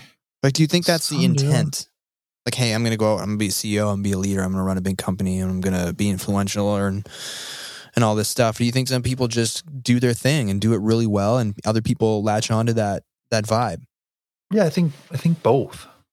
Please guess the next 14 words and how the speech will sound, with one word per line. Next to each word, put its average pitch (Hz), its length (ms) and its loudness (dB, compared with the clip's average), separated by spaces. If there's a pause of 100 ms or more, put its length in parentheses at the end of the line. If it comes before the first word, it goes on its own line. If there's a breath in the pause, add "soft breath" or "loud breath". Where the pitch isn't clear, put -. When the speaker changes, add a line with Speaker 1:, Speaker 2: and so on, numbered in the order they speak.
(220)
Speaker 2:
I - 20 -20
think, 143 320 -2 (1400)
I - 40 -6
think 143 200 0
both 143 240 0
for - 140 -4
sure. 110 400 0
I 104 60 0
don't 123 160 0
know 120 100 2
which 117 220 0
one's 107 200 0
more, 104 720 0
um, 92 560 -2